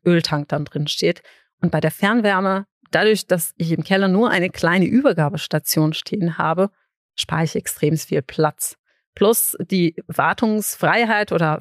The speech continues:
Wartungsarmut, nenne ich's mal, ist natürlich auch ein weiterer Vorteil. Ich brauche keinen Schornstein.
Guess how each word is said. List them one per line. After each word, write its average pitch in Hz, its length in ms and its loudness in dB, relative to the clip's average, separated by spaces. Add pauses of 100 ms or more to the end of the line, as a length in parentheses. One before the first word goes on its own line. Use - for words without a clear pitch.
(140)
Wartungsarmut, 175 1040 0
nenne 208 220 2
ich's - 180 -2
mal, 196 480 2
ist 180 160 0
natürlich 180 340 0
auch 170 140 0
ein 165 160 0
weiterer 151 340 -2
Vorteil. 151 540 -2
Ich 156 100 -4
brauche 147 180 -6
keinen - 180 -4
Schornstein. 240 640 0